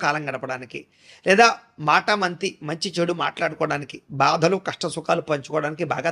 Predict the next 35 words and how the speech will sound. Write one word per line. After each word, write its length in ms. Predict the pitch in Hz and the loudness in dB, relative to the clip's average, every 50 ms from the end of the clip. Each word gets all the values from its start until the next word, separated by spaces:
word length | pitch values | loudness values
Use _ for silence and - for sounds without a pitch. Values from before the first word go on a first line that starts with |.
| - - | -2 -4
తాపత్రయపడతారు 680 | 123 - - - - 127 120 123 - - - 139 131 127 | -6 -6 -8 -12 -12 -10 -10 -10 -10 -8 -6 -6 -4 -4
ఈ 40 | 120 113 | -4 -6
వారం 180 | 117 110 110 113 | -6 -6 -6 -8
అంతా 140 | 113 - 123 - | -10 -10 -8 -8
కూడా. 120 | - - - _ _ _ - - - - - - - - - 196 202 208 | -8 -8 -10 _ _ _ -20 -20 -20 -20 -20 -20 -16 0 4 6 6 6
ఎప్పటి 280 | - - 285 285 285 277 | 6 6 6 6 6 4
నుంచో 180 | 277 254 262 262 262 | 2 2 2 2 4
మీరు 120 | 262 254 220 | 6 6 6
ఎదురు 180 | 196 185 208 202 233 | 6 4 0 -2 -4
చూస్తున్న 320 | 233 - - - 226 208 - - - 143 165 | -6 -4 -4 -4 -4 -4 -4 -2 0 2 4
అవకాశాలు 560 | 233 277 - - 294 277 269 269 254 240 226 220 | 4 6 6 6 4 6 4 4 0 0 -2 -2
మీకు 160 | 190 175 160 156 | -2 0 0 2
రావడం 300 | 160 175 180 180 185 185 180 180 | 2 2 2 0 0 0 -2 -2
వల్ల 180 | 170 156 147 135 127 131 - - - - _ _ - | -2 0 0 0 0 -2 -2 -6 -14 -20 _ _ 2
చాలా 160 | 175 175 190 - - - | 2 2 2 0 -2 -2
తొందరగా 560 | 185 196 233 254 262 254 254 254 240 240 254 247 233 | -2 -2 -4 -2 2 4 6 6 6 6 4 4 4
మీ 80 | 220 190 165 175 | 2 0 2 4
జీవితంలో 380 | 202 202 202 220 208 208 185 165 175 | 4 4 4 4 2 2 4 4 4
మలుపులు 300 | 208 - 233 - 311 233 247 | 4 4 4 2 0 2 2
తిరిగేటటువంటి 580 | 226 208 202 214 202 185 196 190 185 180 175 - - | 2 4 4 2 2 2 0 -2 -4 -4 -6 -4 -6
పరిస్థితులు, 400 | 147 147 - - 160 175 180 175 - | -6 -6 -8 -8 -8 -8 -6 -6 -4
పరిణామాలు 400 | 151 135 - 131 135 143 139 135 - | -6 -4 -4 -4 -4 -4 -4 -4 -6
కనబడుతున్నాయి 440 | 123 117 117 120 - 135 127 123 113 | -6 -6 -6 -10 -10 -8 -6 -6 -6
ఈ 40 | 120 | -6
వారం. 180 | 110 - - - _ _ _ _ _ - - - - - - | -6 -8 -10 -12 _ _ _ _ _ -20 -20 -20 -2 2 4
అలాగే 200 | 180 226 233 262 226 - | 4 4 4 2 -2 -2
మంచి 240 | 202 269 269 - 294 285 254 | -4 -6 -2 0 0 2 2
నిర్ణయాలు 360 | 247 233 220 233 226 220 208 190 214 | 2 2 4 4 4 4 2 0 -6
తీసుకుంటారు, 500 | 190 - - 196 185 196 185 185 185 185 - - - 139 | -8 -8 -10 -6 -2 0 0 2 0 -2 -4 -4 -4 -2
అధిక 220 | 151 202 233 233 240 233 | 0 0 0 0 0 -2
మొత్తంలో 300 | 233 - - 233 233 220 185 175 | -2 -2 0 0 2 4 4 4
డబ్బులు 200 | 170 175 202 190 190 175 | 4 4 0 -2 -2 -4
సంపాదిస్తారు, 600 | 165 175 175 170 165 160 - - - 160 156 160 - - 147 | -2 -2 -2 -2 -2 -6 -8 -2 0 0 0 0 -2 -4 -4
అధిక 220 | 156 175 226 214 240 220 220 | -4 -4 -2 -2 -2 0 0
మొత్తంలో 440 | 220 220 - - 208 208 214 226 | -2 -2 -2 -2 0 2 2 2